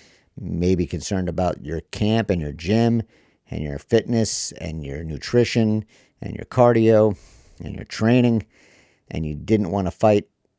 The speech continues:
at less than optimum status, well, now maybe you're more willing to fight with the U F C looking to purge the roster. And maybe you're even more willing to fight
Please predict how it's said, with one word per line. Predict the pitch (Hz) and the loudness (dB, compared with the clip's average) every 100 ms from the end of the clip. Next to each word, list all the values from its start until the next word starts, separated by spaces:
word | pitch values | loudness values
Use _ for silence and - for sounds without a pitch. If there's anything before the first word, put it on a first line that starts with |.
| _ _ _ _ _ _ | _ _ _ _ _ _
at | 87 80 | -8 -6
less | 85 95 104 - | -2 0 0 -2
than | 92 85 | -6 -6
optimum | 82 92 - 101 90 87 82 - _ _ _ _ _ _ _ _ _ _ | -6 -6 -4 -4 -2 -4 -6 -10 _ _ _ _ _ _ _ _ _ _
status, | - - 117 120 117 - - - | -10 0 4 4 2 -4 -12 -8
well, | 98 98 | -2 0
now | 104 104 | 2 2
maybe | 98 98 90 | 2 2 2
you're | 90 | 0
more | 87 90 85 | 0 -2 0
willing | 92 85 80 | 0 0 -2
to | 71 | -4
fight | - 87 - _ _ _ _ _ _ _ _ 170 | -2 -2 -4 _ _ _ _ _ _ _ _ -8
with | 107 95 | -2 -2
the | 92 | 0
U | 92 | 0
F | 90 - | -2 -2
C | 90 | -2
looking | 87 90 73 | -2 -2 -6
to | |
purge | 71 95 85 76 | -4 -2 -2 -2
the | 73 | -2
roster. | 80 78 - - 69 _ _ _ - | 0 -2 -4 -10 -14 _ _ _ -10
And | - 85 | -6 0
maybe | 113 117 113 | 2 4 4
you're | 104 | 4
even | 101 95 | 4 2
more | 82 98 123 | 0 2 4
willing | 117 107 101 | 4 2 2
to | 90 | 0
fight | - 101 | 2 0